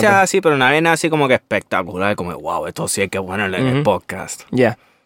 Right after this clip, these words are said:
Speaker 1: So, yeah, uno corto. Eh, vamos a ver qué tal la semana que viene. Eh, Power Rangers, Beauty and the Beast. ¿Qué sale después de eso? ¿La semana que viene?
Speaker 2: La semana que viene sale, el jueves sale Ghost in the Shell.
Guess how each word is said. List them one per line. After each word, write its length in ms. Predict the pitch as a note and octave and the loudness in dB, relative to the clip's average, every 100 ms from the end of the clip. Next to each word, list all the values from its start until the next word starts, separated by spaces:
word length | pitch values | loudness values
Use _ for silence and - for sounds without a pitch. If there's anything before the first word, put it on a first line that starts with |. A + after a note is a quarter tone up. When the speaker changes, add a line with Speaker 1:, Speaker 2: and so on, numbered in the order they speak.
| _ | _
Speaker 1:
So, 600 | - C#3 C#3 C3+ C3 B2+ - _ - | -2 4 6 6 4 -2 -8 _ 0
yeah, 280 | C#3+ G3 C#3 - - | 4 4 2 -10 -2
uno 720 | C3 C#3 D#3 E3 E3 D#3+ D#3 | 2 6 6 8 8 6 6
corto. 440 | D#3 F3 F#3 B2 - - | 6 4 4 0 -4 0
Eh, 580 | A2+ G#2+ G#2+ A2 G#2 - - _ _ _ _ | 4 4 4 0 -4 -10 -14 _ _ _ _
vamos 180 | - B2 | 2 4
a 40 | |
ver 100 | D3 | 4
qué 100 | D3 | 4
tal 180 | D3+ D3+ | 4 4
la 80 | C3+ | 2
semana 200 | B2+ B2+ | 2 4
que 60 | C3 | 4
viene. 180 | B2 _ _ _ _ _ - | 2 _ _ _ _ _ -2
Eh, 760 | G#2+ G#2 G#2+ G#2+ G#2+ G#2+ G#2 | 2 4 4 4 4 2 0
Power 220 | - D#3 F3 | 4 6 8
Rangers, 340 | E3+ E3+ - - | 6 2 0 -6
Beauty 240 | B2+ C3 | 2 4
and 80 | C3+ | 4
the 60 | C3 | 4
Beast. 220 | A2+ - - | 2 -4 -4
¿Qué 100 | D#3 | 0
sale 120 | F#3 | 2
después 160 | G3 G3 | 2 2
de 40 | |
eso? 140 | G3 G3+ _ - | 0 -4 _ -6
¿La 80 | |
semana 140 | C3+ D3 | -2 2
que 20 | |
viene? 160 | D#3+ D#3 _ - | 2 0 _ -6
Speaker 2:
La 180 | A#2 A#2+ | -2 0
semana 280 | C3 B2 C#3 | 2 2 4
que 80 | D#3 | 2
viene 120 | E3 | 2
sale, 380 | C#3+ D3+ D#3 B2 | 2 4 6 6
el 80 | |
jueves 260 | A2 B2 C3+ | 6 4 4
sale 240 | D#3 E3 | 4 4
Ghost 300 | C#3+ C3 A#2+ | 4 2 2
in 60 | A2 | -2
the 40 | F#2 | -2
Shell. 400 | - C#3+ G#2+ | 2 4 4